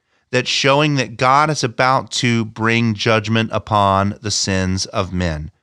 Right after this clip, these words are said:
To treat these texts as physical events is to abuse the genre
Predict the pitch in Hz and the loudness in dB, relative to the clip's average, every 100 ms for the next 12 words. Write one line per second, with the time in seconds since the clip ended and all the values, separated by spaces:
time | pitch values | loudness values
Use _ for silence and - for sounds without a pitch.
0 | _ _ _ _ - 127 - - 156 196 | _ _ _ _ -2 -2 0 -2 -2 -2
1 | 202 190 - 127 117 - - 110 - 117 | -2 -2 0 0 0 -2 -6 -4 -2 -2
2 | 123 151 156 165 151 113 110 101 - 117 | 0 -2 -2 0 0 0 0 0 -2 -6
3 | - 117 98 98 107 98 120 156 160 170 | -4 0 0 -2 -6 -2 0 0 0 -2
4 | 156 139 143 143 107 90 107 | 2 4 4 4 4 2 0